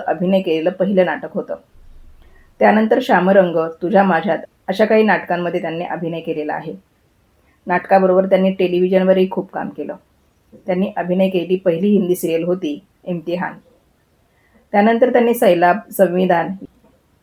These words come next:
याही हिंदी सिरियल्समध्ये भूमिका साकारल्या. हिंदीबरोबर त्यांनी चाळ नावाची वाचाळ वस्ती आणि आभाळमाया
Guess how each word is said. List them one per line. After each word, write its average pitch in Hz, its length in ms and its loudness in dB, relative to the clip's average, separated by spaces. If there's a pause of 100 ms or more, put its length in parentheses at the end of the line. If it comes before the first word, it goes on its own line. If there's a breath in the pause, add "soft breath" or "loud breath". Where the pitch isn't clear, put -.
(300)
याही 208 280 4
हिंदी 190 280 4
सिरियल्समध्ये 175 680 -2
भूमिका 170 320 -2
साकारल्या. 147 500 -6 (1120)
हिंदीबरोबर 185 560 2
त्यांनी 175 280 0
चाळ 185 320 2
नावाची 180 320 0
वाचाळ 160 400 0
वस्ती 165 440 -6 (760)
आणि 190 140 0
आभाळमाया 175 640 0